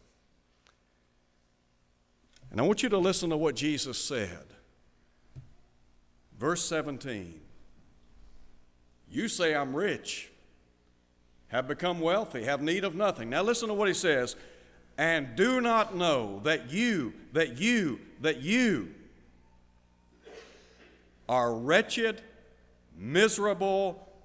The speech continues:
poor, blind, and naked." How's that for positive preaching?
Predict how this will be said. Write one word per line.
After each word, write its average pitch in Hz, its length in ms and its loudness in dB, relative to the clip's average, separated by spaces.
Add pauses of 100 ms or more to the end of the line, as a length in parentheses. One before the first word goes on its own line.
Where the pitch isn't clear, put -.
(120)
poor, 185 640 4 (400)
blind, 165 720 2 (240)
and 123 300 2
naked." - 560 -4 (1300)
How's 147 300 4
that - 800 0
for 104 120 -8
positive 127 520 0
preaching? 117 380 -8